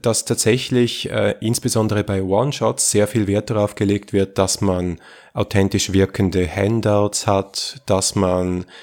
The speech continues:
die historische Periode gut rüberbringt am Tisch, dass man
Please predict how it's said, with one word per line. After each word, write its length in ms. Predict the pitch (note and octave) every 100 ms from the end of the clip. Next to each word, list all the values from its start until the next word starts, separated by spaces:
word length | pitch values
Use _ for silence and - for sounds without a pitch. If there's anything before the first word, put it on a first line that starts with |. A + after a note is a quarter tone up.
| - _ G#2
die 80 |
historische 520 | F#2 G2+ G#2+ G#2 - G2+
Periode 1000 | - G2 F#2 F2+ G#2 A#2 A#2 A2 A2 -
gut 300 | A2+ A2+ A2
rüberbringt 680 | A2 A2 G2+ G#2+ G#2 G#2
am 140 | G#2 G2
Tisch, 420 | A2+ G#2+ - -
dass 220 | F#2+ -
man 340 | F#2+ F#2 F#2